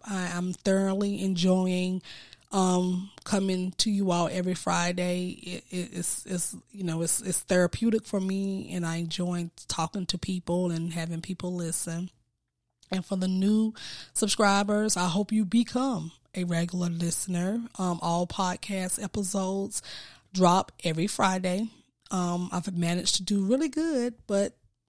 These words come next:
you know, sometimes life happens. But most of the time, you can go back and listen to some of the old, um, podcasts. They're really good. <laughs>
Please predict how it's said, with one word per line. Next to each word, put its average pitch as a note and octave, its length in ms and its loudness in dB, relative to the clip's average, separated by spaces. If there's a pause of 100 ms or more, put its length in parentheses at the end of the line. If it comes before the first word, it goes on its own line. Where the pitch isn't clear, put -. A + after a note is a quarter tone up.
(300)
you B3+ 120 -6
know, G#3+ 200 -2
sometimes - 480 -4
life G#3+ 240 -2
happens. G#3+ 760 -6 (300)
But F#3+ 200 4
most G3 200 0
of G#3+ 60 -2
the G#3+ 60 -6
time, A3 220 0
you C4+ 60 2
can D#4 120 -4
go D#4 140 4
back D#4+ 260 -2
and D#4+ 80 0
listen D4 300 -4
to D#4+ 180 -6
some C#4+ 280 2
of D4+ 100 2
the D#4 60 0
old, D#4+ 560 0 (120)
um, F#3+ 240 -2
podcasts. E3+ 760 -4 (160)
They're E3+ 200 0
really E3+ 280 0
good. G#3+ 480 2
<laughs> - 60 -6